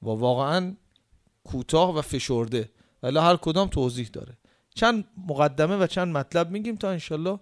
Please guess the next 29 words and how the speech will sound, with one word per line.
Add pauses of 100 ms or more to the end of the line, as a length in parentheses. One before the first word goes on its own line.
(340)
ببینیم (120)
امام
چرا
غائب
شدن.
موضوع
صحبت
اینه
امشب، (340)
همهٔ
این
جلسات
این
بوده.
امشب
مخصوصاً
می‌خوام (600)
یک (140)
ضوابط
کلی،
خطوط
قرمز
در
اطراف
موضوع
که
ذهن‌ها
منظم
بشه،